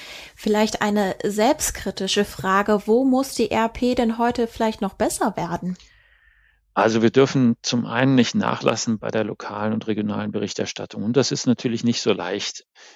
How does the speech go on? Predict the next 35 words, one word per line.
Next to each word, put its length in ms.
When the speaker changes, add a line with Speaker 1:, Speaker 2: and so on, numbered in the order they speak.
Speaker 2:
da 360
wirklich 640
mit 400
genug 320
Menschen 540
vor 220
Ort 240
zu 100
sein 380
und 500
an 120
den 160
Themen 260
dran 180
zu 160
bleiben. 420
Ich 220
glaube, 340
was 240
wir 380
ein 80
bisschen 580
noch 200
schärfen 420
können, 300
ist 260
das, 180
was 140
ich 160
am 100
Anfang 340
beschrieben 420
habe 220
mit 220
Haltung, 520